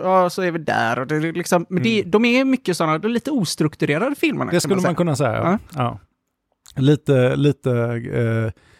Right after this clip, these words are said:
Speaker 2: eh, med mycket tempo kanske.
Speaker 1: Mm.
Speaker 2: Tem-, ja, fast det är det inte alltid heller.
Speaker 1: Nej,
Speaker 2: Det är så
Speaker 1: det,
Speaker 2: jävla
Speaker 1: det,
Speaker 2: dåligt
Speaker 1: det,
Speaker 2: tempo.
Speaker 1: det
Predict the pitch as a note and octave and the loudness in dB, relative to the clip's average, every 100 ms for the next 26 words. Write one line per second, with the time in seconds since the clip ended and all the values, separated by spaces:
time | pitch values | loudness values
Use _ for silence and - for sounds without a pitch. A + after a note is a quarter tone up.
0 | _ _ - C3 C3 B2+ C3 C#3 C#3+ C#3+ | _ _ -10 -6 -4 -4 -4 -4 -2 2
1 | D#3 E3+ - C#3 - C3+ G#2 - D#3+ D#3+ | 4 2 0 -2 0 -2 -4 0 2 2
2 | B2 A2 - - - D#3+ E3 - _ - | 2 0 -4 -8 0 2 2 -2 _ 0
3 | F3+ C#3 - C3 A2+ G#2+ - A2 A2+ G2+ | 2 2 2 2 2 -2 -4 -4 -2 -2
4 | G2+ G#2 F#2+ - - F#2+ F#2+ G2+ A#3 C4 | -2 -4 -6 -6 -6 -4 -2 2 4 4
5 | A#2 A2+ A2 A#2+ G2 G#2 A2+ G2+ G#2 G#2+ | 2 2 4 4 4 2 2 0 0 -2
6 | G2 G#2 | -2 -6